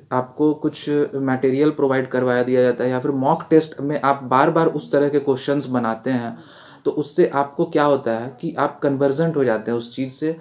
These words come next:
और आपका जो उ-, उस तरह के भी क्वेश्चंस जो हैं, जो कि बाकी स्टूडेंट, नया कोई स्टूडेंट नहीं सॉल्व कर सकता है, वो,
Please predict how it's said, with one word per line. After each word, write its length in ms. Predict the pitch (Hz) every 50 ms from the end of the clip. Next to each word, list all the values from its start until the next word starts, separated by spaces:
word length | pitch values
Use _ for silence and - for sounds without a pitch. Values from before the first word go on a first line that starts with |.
| - - - - _
और 240 | 127 139 160 175 165 -
आपका 480 | 139 143 139 - - - 180 180 185 185
जो 180 | 180 190 190
उ-, 340 | 180 - 165 165 147 147 - -
उस 180 | 160 160 -
तरह 160 | - 202 208 208
के 120 | 208 202
भी 100 | 180 185
क्वेश्चंस 500 | 180 - 156 147 - - 170 170 170 165
जो 200 | 147 147 143 135
हैं, 220 | 131 135 143 143
जो 140 | 135 143 143
कि 300 | 139 - 170 175 180 175
बाकी 540 | 151 135 127 123 127 127 - 180 190 190 180
स्टूडेंट, 480 | 180 - - 151 151 160 165 165 165 151
नया 280 | 139 131 127 135 147
कोई 160 | 147 147 151
स्टूडेंट 340 | 147 - - 139 151 151 135
नहीं 460 | 127 127 135 147 143 - _ - 131
सॉल्व 280 | 127 - 127 123 123 120
कर 160 | 120 123 117
सकता 300 | - - 113 - _ -
है, 60 | 104
वो, 220 | 110 123 131 135